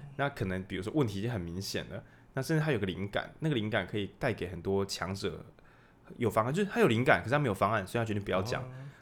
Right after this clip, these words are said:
Speaker 1: 所以我觉得最可惜，像在做创意思考会议时，我们就是打破大家的创意谷仓，就是你有你的文化背景，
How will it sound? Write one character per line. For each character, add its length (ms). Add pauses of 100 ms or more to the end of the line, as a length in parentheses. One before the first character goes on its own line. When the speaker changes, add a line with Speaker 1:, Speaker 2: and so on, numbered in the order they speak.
Speaker 1:
所 140
以 20
我 60
觉 60
得 40
最 160
可 160
惜， 160
像 160
在 100
做 200
创 180
意 20
思 120
考 120
会 160
议 60
时， 160
我 60
们 100
就 60
是 60
打 180
破 160
大 120
家 160
的 220 (340)
创 240
意 80
谷 200
仓， 320
就 120
是 140
你 140
有 120
你 80
的 120
文 120
化 140
背 180
景， 220